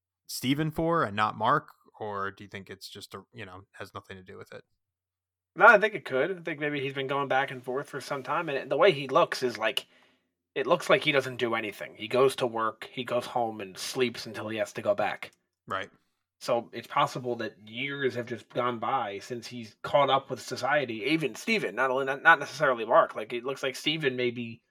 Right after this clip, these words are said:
Speaker 2: the last time he actually sat down and realized what the hell's going on, it was two thousand eight.
Speaker 1: Right.
Speaker 2: It seems very possible, and almost seems, I'm sure there's a little bit of a difference, but it almost seems too similar to, like, Bruce Banner.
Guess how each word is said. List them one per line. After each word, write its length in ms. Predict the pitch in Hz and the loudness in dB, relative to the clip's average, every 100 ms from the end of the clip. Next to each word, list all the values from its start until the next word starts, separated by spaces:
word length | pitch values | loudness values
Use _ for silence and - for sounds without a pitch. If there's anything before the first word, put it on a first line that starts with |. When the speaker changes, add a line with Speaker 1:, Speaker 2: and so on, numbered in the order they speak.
| _ _ | _ _
Speaker 2:
the 80 | 117 | -2
last 280 | 127 139 - | 0 0 0
time 220 | 139 131 | 0 0
he 160 | 123 131 | 0 -2
actually 340 | 127 - 127 | -4 -4 -4
sat 320 | 117 139 123 | 0 0 0
down 300 | 135 123 120 | 2 2 0
and 140 | 110 107 | -4 -2
realized 460 | 123 123 117 110 110 | 0 0 0 -2 -4
what 220 | 131 139 | -4 -2
the 60 | 117 | -6
hell's 280 | - 123 120 | -4 -4 -4
going 260 | 127 107 113 | -4 -4 -6
on, 240 | 127 104 | -8 -8
it 40 | 101 | -12
was 100 | 107 123 | -16 -18
two 100 | - 156 | -10 -6
thousand 300 | 117 110 110 | -6 -6 -8
eight. 240 | 110 95 _ _ _ _ _ _ _ _ | -10 -12 _ _ _ _ _ _ _ _
Speaker 1:
Right. 220 | 101 98 | -6 -6
Speaker 2:
It 100 | 127 | -10
seems 340 | 120 - 139 120 | -12 -6 -4 -4
very 180 | 113 104 | -4 0
possible, 560 | 120 120 101 92 90 98 | 2 0 -4 -12 -10 -10
and 260 | 98 92 - _ _ _ - - _ | -10 -14 -20 _ _ _ -20 -20 _
almost 320 | 202 240 240 - | 2 4 4 2
seems, 400 | 226 208 190 151 - | -4 -2 -4 -4 -8
I'm 100 | 135 | -8
sure 180 | - | -8
there's 140 | 240 - | -6 -6
a 20 | |
little 140 | 117 170 | -4 -4
bit 120 | 180 | -4
of 60 | |
a 40 | 180 | -2
difference, 380 | 190 - 190 - | -2 -2 -4 -2
but 120 | 139 | -4
it 80 | 131 | -4
almost 280 | 214 214 - | -2 -4 -4
seems 280 | 180 156 | -4 -6
too 240 | - - 180 | -12 -10 -8
similar 480 | - 147 120 110 101 | -4 -4 -4 -6 -6
to, 120 | 117 | -4
like, 280 | 104 98 - - | -4 -4 -12 -14
Bruce 240 | 120 - | -12 -4
Banner. 360 | 107 110 69 | -2 -2 -4